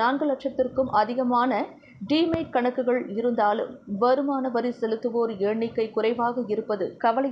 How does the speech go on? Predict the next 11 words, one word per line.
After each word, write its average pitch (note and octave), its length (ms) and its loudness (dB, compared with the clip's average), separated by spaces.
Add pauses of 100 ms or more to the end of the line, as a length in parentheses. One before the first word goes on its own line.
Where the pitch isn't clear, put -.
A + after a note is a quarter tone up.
அளிக்கிறது G#3+ 420 -2 (100)
என்றார். - 320 -4 (1500)
இந்நிகழ்ச்சியை D4 600 2 (360)
பி D#4 100 4 (140)
எஸ் D#4 120 -2 (120)
வேணுகுமார், A#3+ 600 0 (280)
வருமான C#4 520 4
வரி B3 240 0
அலுவலர் A#3 540 0
நாகர்கோவில் A#3 720 0
மற்றும் A3 260 -4